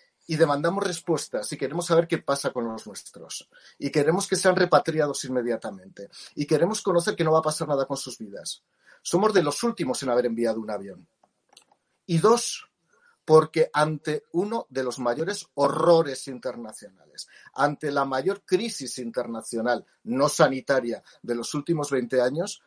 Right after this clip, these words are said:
directamente no ha aparecido el presidente de España. No ha aparecido. Lo vimos el otro día hacer unas declaraciones en un atril en Lanzarote,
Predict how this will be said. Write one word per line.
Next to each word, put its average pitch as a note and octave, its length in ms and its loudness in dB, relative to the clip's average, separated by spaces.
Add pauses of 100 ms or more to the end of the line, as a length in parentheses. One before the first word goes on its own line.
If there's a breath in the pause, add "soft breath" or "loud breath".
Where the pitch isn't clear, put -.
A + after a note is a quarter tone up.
(180)
directamente D#3 920 2 (120)
no B2 140 0
ha G3 40 4
aparecido A#3 440 -4
el B2+ 80 -4
presidente A#2+ 440 -6
de F#2+ 60 -14
España. - 440 -6 (540)
No C3 160 4
ha D#3 40 10
aparecido. - 760 2 (840)
Lo A2 100 -12
vimos A#2 280 -2
el B2 100 0
otro B2 240 -2
día C#3 140 2
hacer A#2 180 -4
unas A2+ 200 -2
declaraciones A2+ 600 -2
en A#2 80 -2
un A2+ 120 0
atril C3+ 400 -2
en A2 120 -4
Lanzarote, B2 640 -2